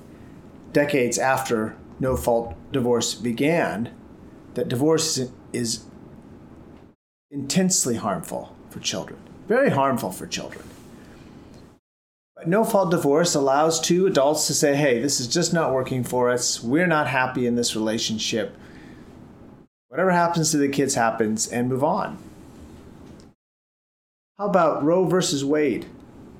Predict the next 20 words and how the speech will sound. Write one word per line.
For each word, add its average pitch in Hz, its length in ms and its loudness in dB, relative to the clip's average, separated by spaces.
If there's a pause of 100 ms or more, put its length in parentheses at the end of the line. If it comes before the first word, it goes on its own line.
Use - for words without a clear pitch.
(260)
where 147 140 2
the 151 180 0
interests 185 380 2
of 160 120 2
the 139 80 2
mother 139 580 2 (840)
are 135 100 2
put - 280 0
before 135 280 -2
the 127 100 0
life 123 300 2
of - 100 -10
her 120 100 -2
child? 92 500 -4 (1300)
Now, 170 140 -4
are 196 180 4
there 180 460 2 (300)
medical 151 640 2
reasons 143 840 0
that 110 440 0